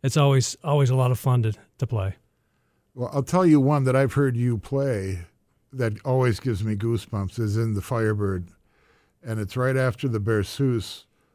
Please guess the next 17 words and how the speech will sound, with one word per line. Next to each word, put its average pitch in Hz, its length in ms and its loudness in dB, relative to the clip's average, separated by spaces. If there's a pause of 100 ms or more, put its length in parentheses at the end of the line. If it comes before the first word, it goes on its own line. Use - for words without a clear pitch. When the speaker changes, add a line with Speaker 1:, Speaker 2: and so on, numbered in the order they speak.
(120)
Speaker 2:
where 110 120 -4
there's 110 240 -2
that 107 200 -4
change 123 540 -4
from, 107 460 -6
um, 95 360 -6 (800)
this, 104 280 -10
this 98 220 -8
fairly 101 480 -4
minor 107 520 -4
key, 104 480 -6 (140)
and, 107 180 -12
and 113 180 -10
then 113 320 -8 (140)
the 123 180 -6
horn 107 600 -4 (480)
comes 107 480 -10